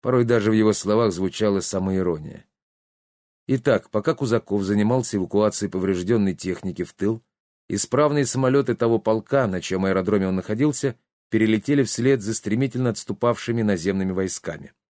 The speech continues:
Вместе с комдивом остались всего несколько механиков, его ординарец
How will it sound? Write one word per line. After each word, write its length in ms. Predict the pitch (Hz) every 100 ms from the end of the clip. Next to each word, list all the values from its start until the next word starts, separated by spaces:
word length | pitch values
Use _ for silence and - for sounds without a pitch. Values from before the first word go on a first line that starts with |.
| _ _ _ -
Вместе 460 | 87 120 113 104
с 60 | -
комдивом 560 | 113 110 123 107 71 - _ _ _ _ _
остались 460 | - 101 - 143 120
всего 240 | - 120
несколько 420 | 120 120 - 101 110
механиков, 640 | 113 - 90 78 - - _ _ _
его 200 | 87 101
ординарец 600 | 107 92 107 143 139 -